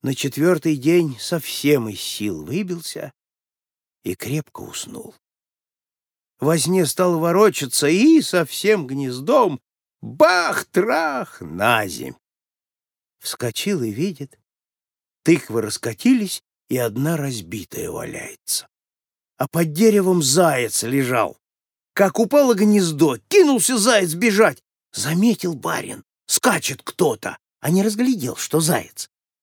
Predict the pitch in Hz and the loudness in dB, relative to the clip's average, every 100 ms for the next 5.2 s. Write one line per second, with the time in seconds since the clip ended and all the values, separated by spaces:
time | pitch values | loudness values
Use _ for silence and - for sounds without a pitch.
0 | _ - 285 285 - - - - - 285 | _ -2 4 6 4 -2 -12 -10 0 4
1 | 269 254 269 254 294 - 247 226 - _ | 6 4 2 4 4 2 0 0 -4 _
2 | _ - - 214 285 277 302 302 - 294 | _ 0 2 4 2 4 6 6 4 2
3 | 277 359 302 277 285 226 - - 294 262 | 2 4 4 4 4 2 0 2 4 6
4 | 262 285 247 262 269 240 285 285 294 269 | 6 6 4 2 2 4 4 4 4 4
5 | 240 | 2